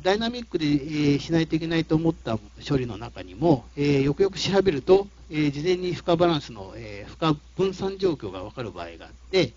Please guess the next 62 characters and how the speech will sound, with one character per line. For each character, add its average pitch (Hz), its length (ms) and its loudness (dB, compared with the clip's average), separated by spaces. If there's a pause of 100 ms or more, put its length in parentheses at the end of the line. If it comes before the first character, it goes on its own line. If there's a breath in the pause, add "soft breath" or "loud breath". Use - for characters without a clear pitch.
(460 soft breath)
え 139 300 0
ー、 120 40 -4
そ 185 100 -4
れ 214 60 0
が 226 100 6
分 220 100 4
か 240 100 -2
る 233 80 2
場 220 120 0
合 214 60 0
は、 190 80 6
自 147 140 2
分 185 160 0
で 185 100 -2
事 165 140 -2
前 180 120 4
に 180 180 -2
そ 175 160 0
の 175 260 0
調 180 240 4
べ、 165 120 4
負 147 300 -8
荷 170 60 4
バ 170 140 4
ラ 147 80 4
ン 127 100 -2
ス - 120 -10
を 95 60 -6
調 156 220 0
べ 131 140 -2
た 104 100 -12
上 107 160 -8
で、 160 80 -4
ス - 80 -8
タ 175 160 -6
テ - 180 -16
ィ - 20 -12
ッ - 20 -16 (120)
ク 120 60 -12
で 135 140 -10
書 - 80 -14
く - 100 -20
と - 80 -6
速 131 260 -2
く 107 120 -16
な 90 100 -12
る 78 100 -14
と - 460 -20
い - 20 -12
う 107 60 -8
こ - 100 -6
と 165 80 2
が 135 100 2
あ 92 40 -6
り 92 80 -10
ま 92 140 -12
す - 100 -16
か 165 80 -4
ら、 185 200 4
こ - 100 -10
れ 185 80 6
も、 175 160 2